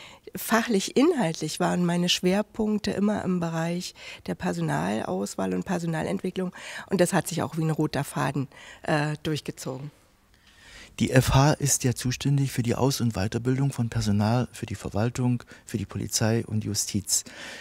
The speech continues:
Speaker 2: Von wie vielen Studenten sprechen wir da in etwa?
Speaker 1: Ähm, zurzeit, äh, sind etwa sechshundert Auszubildende und Studierende hier bei uns und wir haben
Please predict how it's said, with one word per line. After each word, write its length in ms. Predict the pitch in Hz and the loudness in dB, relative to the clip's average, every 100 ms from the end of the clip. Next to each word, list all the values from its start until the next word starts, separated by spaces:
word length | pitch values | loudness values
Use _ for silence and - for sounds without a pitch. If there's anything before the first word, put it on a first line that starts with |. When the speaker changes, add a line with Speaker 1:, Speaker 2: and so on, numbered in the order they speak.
| - | -16
Speaker 2:
Von 240 | - 120 | -2 0
wie 140 | 120 139 | 2 2
vielen 480 | - 135 127 117 - - | 2 2 4 2 -2 -8
Studenten 420 | - 113 123 131 | -6 -2 0 0
sprechen 320 | - - 151 123 | -2 -4 -2 0
wir 80 | |
da 100 | 95 | 0
in 120 | 87 85 | 0 -2
etwa? 360 | - - 57 - _ _ _ - - - - - 208 | -6 -8 -8 -12 _ _ _ -20 -14 -10 -10 0 4
Speaker 1:
Ähm, 360 | 202 196 190 - | 6 6 4 0
zurzeit, 920 | 214 - - 190 190 233 - - 226 | -2 0 0 2 4 2 2 0 4
äh, 300 | 220 214 202 | 6 6 4
sind 340 | 185 190 - | 4 2 2
etwa 520 | 185 - 196 185 185 | -4 -4 -2 0 2
sechshundert 720 | 175 196 - - 233 226 226 - | 2 0 0 0 4 4 4 4
Auszubildende 720 | 180 - 226 220 214 214 208 | 2 2 2 6 8 8 8
und 160 | 190 185 | 6 4
Studierende 680 | - 175 196 226 262 262 | 2 4 6 6 4 4
hier 200 | 254 240 | 4 4
bei 260 | 226 226 220 | 4 4 2
uns 420 | 202 214 214 - | 2 2 2 0
und 420 | - 190 190 - | 0 0 0 0
wir 160 | 190 185 | -2 0
haben 420 | 185 185 196 190 | 0 2 2 0